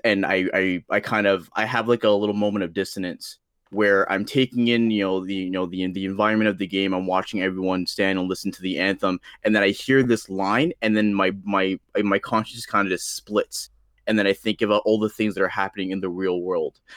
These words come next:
And that line is, "For the land of the free."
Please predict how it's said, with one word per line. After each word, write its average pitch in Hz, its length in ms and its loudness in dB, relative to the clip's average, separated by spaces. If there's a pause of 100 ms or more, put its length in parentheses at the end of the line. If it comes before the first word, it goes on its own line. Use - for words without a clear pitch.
(240)
And 104 240 2
that 107 220 0
line 104 360 2
is, 92 440 0 (180)
"For 117 240 0
the 107 120 2
land 95 420 0
of 85 160 -6
the 90 100 -10
free." 80 380 -8